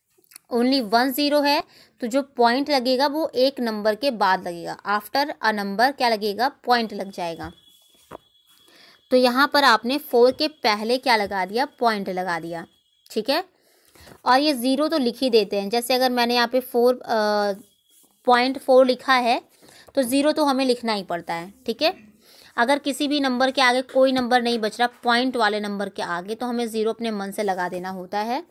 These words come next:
तो यहाँ कन्फ्यूज़ नहीं होंगे कि ज़ीरो कैसे आ गया। अब नेक्स्ट देखिए, यहाँ पे आपने नेक्स्ट नंबर लिखा एट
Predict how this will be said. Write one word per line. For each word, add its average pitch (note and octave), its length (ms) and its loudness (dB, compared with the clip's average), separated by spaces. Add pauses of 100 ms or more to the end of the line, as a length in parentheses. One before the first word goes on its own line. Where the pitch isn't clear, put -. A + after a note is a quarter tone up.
(600)
तो B3 60 0
यहाँ B3 160 2
कन्फ्यूज़ B3 420 0
नहीं B3 140 0
होंगे A3+ 180 -2
कि C#4+ 160 -4
ज़ीरो A3 300 -2
कैसे G3+ 320 -6
आ E3+ 120 -2
गया। D#3+ 240 -14 (560)
अब A#3 160 2
नेक्स्ट C4 280 -2
देखिए, C#4+ 260 0
यहाँ C4+ 180 0
पे C4+ 120 -2
आपने B3+ 340 2
नेक्स्ट B3 260 -2
नंबर A#3+ 280 0
लिखा A#3+ 360 -2
एट G3+ 280 -6